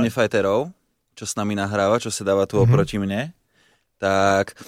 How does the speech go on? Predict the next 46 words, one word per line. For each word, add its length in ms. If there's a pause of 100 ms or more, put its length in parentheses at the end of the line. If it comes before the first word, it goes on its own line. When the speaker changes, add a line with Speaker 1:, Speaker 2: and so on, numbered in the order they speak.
(160)
Speaker 1:
on 120
mi 100
včera 280
volal 320
a 100
vravel, 180
že 120
"Počúval 400
som 160
vás, 320
že, 280
že 100
super, 300
že 100
ste 180
dali 220
konečne 340
do 80
ranečka 520 (340)
N 200
B 140
A, 160 (760)
a 140 (260)
že 120
môžem 240
ti 120
pripraviť 500
nejaké 240
osnovy, 460
že 160
ja 80 (180)
fandím 640
New 160
Yorku 300
šestnásť 420
rokov, 460
že 180
toto 220
je 100
Speaker 2:
Nech 160
Speaker 1:
akože 100
pre 140
Speaker 2:
príde. 240
Speaker 1:
nás." 280
Speaker 2:
Urobme, 460 (220)
Speaker 1:
Dobre, 240